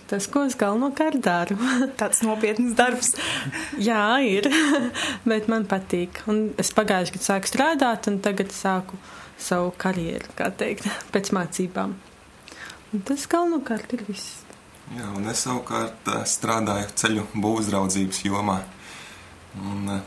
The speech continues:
Speaker 3: jā, to arī izmācījos Rīgas Tehniskā universitātē, un tagad strādāju, jā, pa ceļu būvuzraugu. Un
Speaker 2: Mhm.
Speaker 3: cenšos pasportot, cik iespējas.
Speaker 2: Forši.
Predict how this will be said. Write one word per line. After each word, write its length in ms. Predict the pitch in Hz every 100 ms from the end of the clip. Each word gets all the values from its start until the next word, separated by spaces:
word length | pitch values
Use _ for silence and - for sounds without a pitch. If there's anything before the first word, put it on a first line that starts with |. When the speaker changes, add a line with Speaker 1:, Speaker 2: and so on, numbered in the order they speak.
| -
Speaker 3:
jā, 140 | 95 90
to 160 | -
arī 160 | 98 90
izmācījos 800 | 80 107 98 - 95 95 95 -
Rīgas 240 | 101 98
Tehniskā 460 | - 98 92 - 98
universitātē, 720 | 131 160 147 - 131 - 127
un 220 | 120 120 117 - - - - - -
tagad 280 | - 104 98
strādāju, 420 | - 101 98 92
jā, 140 | 95 95
pa 140 | -
ceļu 200 | - 95
būvuzraugu. 540 | 92 98 95 95 95 95 - - - - - - - -
Un 180 | - 143
Speaker 2:
Mhm. 240 | 214 220 233 - -
Speaker 3:
cenšos 420 | - 113 110 104 -
pasportot, 560 | 104 - 101 98 98 - - -
cik 220 | - 95
iespējas. 400 | 98 - 92 95 - - - - - - - - -
Speaker 2:
Forši. 520 | - 220 202 - 277